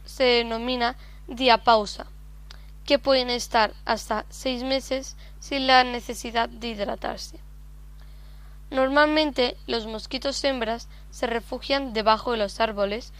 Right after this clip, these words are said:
o con zonas con agua estancada cerca,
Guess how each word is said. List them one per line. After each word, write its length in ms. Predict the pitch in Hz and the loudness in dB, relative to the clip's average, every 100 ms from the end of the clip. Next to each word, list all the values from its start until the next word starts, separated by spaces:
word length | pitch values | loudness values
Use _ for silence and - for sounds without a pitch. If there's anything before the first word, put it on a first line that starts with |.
| - - - - | -18 -18 -20 2
o 160 | 269 294 | 4 4
con 280 | - 254 240 | 4 2 2
zonas 580 | 247 247 254 277 - - | -2 2 0 0 -10 -6
con 180 | 254 240 | -2 2
agua 220 | 233 220 | 4 4
estancada 580 | 226 233 214 233 226 220 | 0 -4 -2 2 4 2
cerca, 460 | - 208 196 - | 0 -4 -4 -10